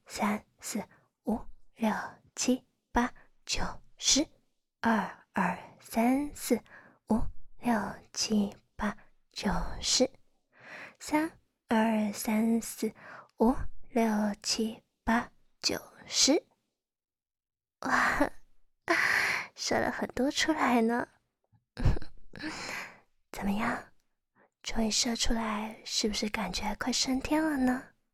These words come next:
简直就像喷泉一样，洒得到处都是，黏糊糊的，精液的臭味也飘得到处都是。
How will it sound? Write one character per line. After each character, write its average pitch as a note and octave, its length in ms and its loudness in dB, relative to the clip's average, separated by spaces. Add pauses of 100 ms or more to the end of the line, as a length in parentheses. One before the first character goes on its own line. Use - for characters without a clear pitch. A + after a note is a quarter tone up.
(1000)
简 A#3+ 280 0
直 B3+ 420 2
就 C4+ 180 -2
像 B3 200 -6
喷 D4 260 0
泉 G#3+ 260 2
一 G#3+ 160 -4
样， A#3+ 260 -2 (580)
洒 - 280 -10
得 - 180 -10
到 C#4+ 220 2
处 - 300 -2
都 A3+ 160 -4
是， - 280 2 (800)
黏 F#3 300 -4
糊 - 260 -6
糊 A#3+ 280 -6
的， A3+ 320 -6 (640)
精 G#3 300 -2
液 G#3+ 60 0
的 - 140 -10
臭 - 280 2
味 G3+ 220 -2
也 F#3+ 120 -14
飘 - 300 -4
得 A#3 140 -8
到 B3 240 -6
处 - 220 0
都 G#3 220 -8
是。 - 420 -2